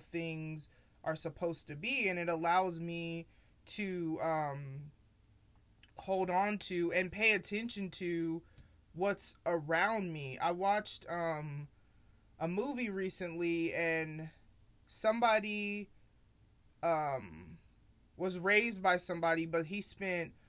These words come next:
had spent, like, his whole life, 'cause his mom died when he was young, he spent his whole life, um, trying to search for his, uh, you know, actual father.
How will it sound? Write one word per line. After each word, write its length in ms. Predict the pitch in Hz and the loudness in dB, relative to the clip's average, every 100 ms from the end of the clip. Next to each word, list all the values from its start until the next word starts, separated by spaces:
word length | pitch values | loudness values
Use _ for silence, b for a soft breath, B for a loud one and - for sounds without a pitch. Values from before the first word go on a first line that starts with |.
| b b b _ | b b b _
had 240 | - 185 | 2 2
spent, 260 | - - 190 | 2 -4 -2
like, 160 | 180 170 | 0 0
his 200 | 180 165 | -4 -2
whole 320 | 196 196 190 | -2 0 2
life, 560 | 170 175 175 175 - - | 2 4 4 0 -4 -8
'cause 180 | 190 175 | -6 -2
his 160 | 170 | -2
mom 320 | 170 170 175 | 0 0 0
died 280 | 170 165 160 | 2 4 2
when 120 | 156 | -2
he 100 | 165 | -6
was 260 | 156 156 147 | -6 -6 -4
young, 300 | 175 180 165 | -2 0 -2
he 80 | 165 | -4
spent 320 | - 175 165 | -6 -4 -4
his 140 | 151 | -6
whole 300 | - 175 175 160 | -4 0 0 2
life, 500 | 165 165 160 147 - | 4 4 2 -4 -8
um, 580 | 160 156 151 143 143 147 b b b b b - | -6 -4 -4 -6 -10 -14 b b b b b -6
trying 220 | - 196 | 4 4
to 80 | 185 | 4
search 400 | - 180 175 - | 0 0 0 -2
for 240 | - 170 | -4 -2
his, 520 | 165 165 156 156 147 - _ _ - | 0 -2 -2 -4 -8 -12 _ _ -10
uh, 60 | - | -10
you 160 | 160 175 | -8 -4
know, 160 | 160 | 0
actual 420 | 156 160 - 151 139 | 4 4 2 -8 -6
father. 720 | - 185 196 160 151 143 151 | 2 8 8 6 -2 -4 -6